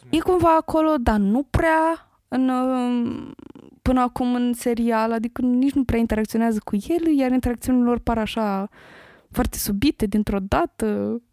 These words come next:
nu știu, e, e dubios că nu prea, nu prea se încheagă foarte bine. Oh my God, trebuie să vorbim despre Nate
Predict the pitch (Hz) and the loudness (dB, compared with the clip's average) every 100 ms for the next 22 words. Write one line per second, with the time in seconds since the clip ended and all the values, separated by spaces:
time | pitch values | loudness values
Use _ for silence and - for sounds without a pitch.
0 | _ 240 220 - - 180 - 269 277 277 | _ 0 2 0 -2 -2 0 2 2 4
1 | 277 269 226 247 233 262 269 254 - 208 | 2 2 0 0 2 2 2 0 -4 -4
2 | 202 208 208 - - - 226 240 240 233 | -2 -2 -6 -8 -14 -8 -2 0 2 4
3 | 226 226 233 233 220 - 214 196 180 185 | 4 2 2 0 0 0 -2 -2 -4 -6
4 | - 180 175 190 262 _ - _ _ _ | -4 -2 -2 -2 -4 _ -20 _ _ _
5 | 233 233 214 202 202 202 - - - 240 | 0 2 2 2 0 -2 -6 -6 0 2
6 | 247 262 269 254 269 254 254 240 233 226 | 2 0 2 2 2 0 0 2 0 0